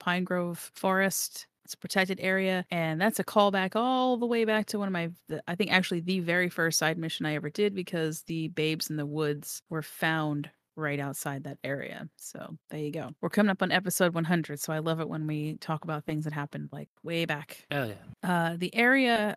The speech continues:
Speaker 1: in question is very thick with woods. It was, well, back in the day it was, I should say. Sorry. Uh, those woods were then chopped down, <laughs> you know.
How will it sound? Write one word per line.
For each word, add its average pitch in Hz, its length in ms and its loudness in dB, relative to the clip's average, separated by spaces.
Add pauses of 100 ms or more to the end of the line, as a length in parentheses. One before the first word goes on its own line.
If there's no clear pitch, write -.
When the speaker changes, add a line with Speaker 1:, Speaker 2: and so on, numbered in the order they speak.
Speaker 1:
in 190 140 0
question 262 540 2
is 180 200 -4
very 165 220 2
thick - 320 -2
with - 180 -6
woods. 180 540 -2
It - 80 -10
was, 156 260 -6
well, 156 200 -4
back - 340 -4
in 190 40 2
the 220 120 2
day 254 200 6
it 139 100 2
was, 147 260 -4
I 151 60 -6
should - 180 -8
say. 151 340 -8
Sorry. - 560 -4 (800)
Uh, 139 340 0
those 226 260 6
woods 247 260 2
were 233 100 0
then 220 240 0
chopped 240 320 2
down, 185 420 8 (380)
<laughs> - 420 -6
you 208 60 2
know. 180 260 8